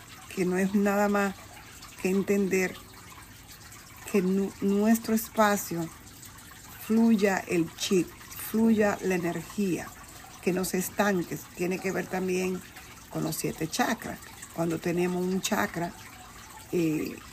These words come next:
bloqueado, nosotros, por ejemplo, sabemos que el corazón es de donde baja hasta los pies y del corazón sube a la cabeza.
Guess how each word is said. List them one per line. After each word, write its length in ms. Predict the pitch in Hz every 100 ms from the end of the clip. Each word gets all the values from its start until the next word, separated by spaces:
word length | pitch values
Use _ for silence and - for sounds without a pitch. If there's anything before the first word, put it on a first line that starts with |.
| - -
bloqueado, 720 | 175 185 185 240 247 190 196 - - - - - - - - - -
nosotros, 360 | 185 185 196
por 140 | - 202
ejemplo, 300 | 190 - 196
sabemos 460 | - 190 190 196 - - -
que 100 | -
el 120 | 180
corazón 680 | - 190 190 - 214 226 233 - - - - - - -
es 100 | 196
de 140 | 190 98
donde 480 | 92 92 180 - - - - -
baja 540 | 175 165 226 233 202 - - - -
hasta 520 | 175 - 175 - - - -
los 260 | 180 170 -
pies 420 | - 226 254 302 - - - - - - - - - - -
y 80 | 196
del 180 | 208
corazón 540 | 208 208 202 - 190 185
sube 300 | - 196 196
a 40 |
la 100 | 185
cabeza. 540 | 175 170 180 170 -